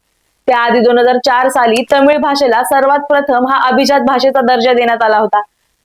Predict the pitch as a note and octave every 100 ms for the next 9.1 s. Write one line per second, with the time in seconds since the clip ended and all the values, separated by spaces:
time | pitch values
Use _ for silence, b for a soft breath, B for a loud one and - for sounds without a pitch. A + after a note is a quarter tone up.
0 | - D#4+ E4+ E4+ F4 C4 C#4+ D4+ D4+ C4+
1 | A#3 C4 C#4+ C4+ - D4+ C4 C4 C4+ A3+
2 | A3+ B3+ B3+ C4+ C4+ A#3+ A3+ G#3+ F#3 E3+
3 | _ _ _ - C#4 C4+ C4+ C#4 C#4+ C#4
4 | C4 C4 B3+ B3+ B3+ G#3+ A3+ C4 C4 C4+
5 | B3+ A#3+ A#3 G#3+ F3+ E3+ _ _ B3 B3
6 | C4 B3+ C4+ C4+ A#3+ B3+ A#3 A#3 B3+ B3
7 | C4 C4+ C4 B3+ C4 B3+ G#3 A#3 C#4 -
8 | C4 C4 C#4 C#4 B3+ B3+ A3 A#3 B3 B3+
9 | C4+